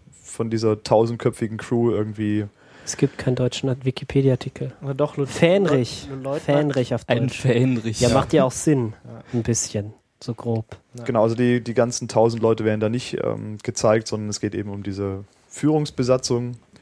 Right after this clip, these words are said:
Speaker 1: Und da wird dann jeder mal, ähm, jeder bekommt so Folgen, die sich nur um ihn drehen. Ähm, die einzelnen Figuren haben dann, wie gesagt, auch so ihre Schwerpunkte.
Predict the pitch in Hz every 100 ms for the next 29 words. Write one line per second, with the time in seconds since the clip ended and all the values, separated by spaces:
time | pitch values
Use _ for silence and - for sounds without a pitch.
0 | _ _ _ - 110 110 123 120 120 113
1 | 131 131 113 110 110 110 104 101 101 101
2 | 104 120 123 113 113 120 110 110 - -
3 | 120 123 123 113 113 113 _ _ _ _
4 | _ _ _ 120 113 120 117 113 143 160
5 | 147 147 151 165 _ - 113 107 107 107
6 | 107 110 117 - 120 113 113 123 127 120
7 | 110 110 107 107 104 107 - 110 113 110
8 | 113 110 117 123 - 135 139 131 127